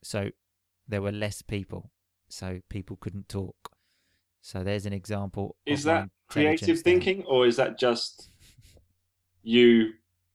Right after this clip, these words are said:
Speaker 2: you know?
Speaker 1: No, I don't know. Tell me.
Speaker 2: Doing, doing what needs to be done. That's not thinking differently. It's
Speaker 1: Common
Speaker 2: quieter o-,
Speaker 1: sense, common
Speaker 2: it's quieter
Speaker 1: sense.
Speaker 2: over there. I'll st-, stand over there. That's not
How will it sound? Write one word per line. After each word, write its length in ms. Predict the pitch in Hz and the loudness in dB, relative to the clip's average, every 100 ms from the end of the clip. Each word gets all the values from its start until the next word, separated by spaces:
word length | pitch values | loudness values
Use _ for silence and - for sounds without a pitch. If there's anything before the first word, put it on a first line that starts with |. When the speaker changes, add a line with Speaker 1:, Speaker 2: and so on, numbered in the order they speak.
| _ _ _ _ _ _ _ _ _ _ _ _ | _ _ _ _ _ _ _ _ _ _ _ _
Speaker 2:
you 100 | 113 | -6
know? 200 | 101 101 _ _ _ _ _ _ _ _ _ _ _ _ _ - | -6 -10 _ _ _ _ _ _ _ _ _ _ _ _ _ -12
Speaker 1:
No, 160 | 101 95 | -10 -8
I 80 | 98 | -8
don't 240 | 104 113 | -8 -8
know. 180 | 95 87 _ | -12 -14 _
Tell 200 | - 107 | -12 -10
me. 60 | 101 | 2
Speaker 2:
Doing, 380 | 143 139 139 135 | 4 6 4 4
doing 320 | 160 156 147 | 6 6 6
what 120 | 147 | 2
needs 300 | 147 151 147 | 4 2 2
to 80 | - | -4
be 120 | 135 | -2
done. 280 | 123 131 110 | 2 2 2
That's 180 | 113 117 | -2 -4
not 220 | 151 - | -6 -2
thinking 260 | 143 139 120 | -4 -2 2
differently. 400 | 131 131 104 101 | 2 2 -4 4
It's 80 | 117 | 4
Speaker 1:
Common 200 | 160 151 | 6 6
Speaker 2:
quieter 340 | 139 151 139 | 8 8 8
o-, 40 | 139 | 8
Speaker 1:
sense, 240 | - - - | 6 -6 4
common 220 | 139 131 | 4 4
Speaker 2:
it's 60 | 190 | 4
quieter 260 | 190 190 190 | 8 8 4
Speaker 1:
sense. 140 | - | 4
Speaker 2:
over 240 | 175 156 151 | 4 4 2
there. 540 | 165 139 120 120 - | 4 4 2 -2 -2
I'll 160 | 127 135 | 2 2
st-, 320 | - - 139 | 0 -6 -6
stand 340 | - 143 135 131 | -2 0 2 4
over 200 | 127 120 | 2 2
there. 220 | 127 117 | 2 4
That's 220 | 131 - | 2 2
not 280 | 147 127 | 0 0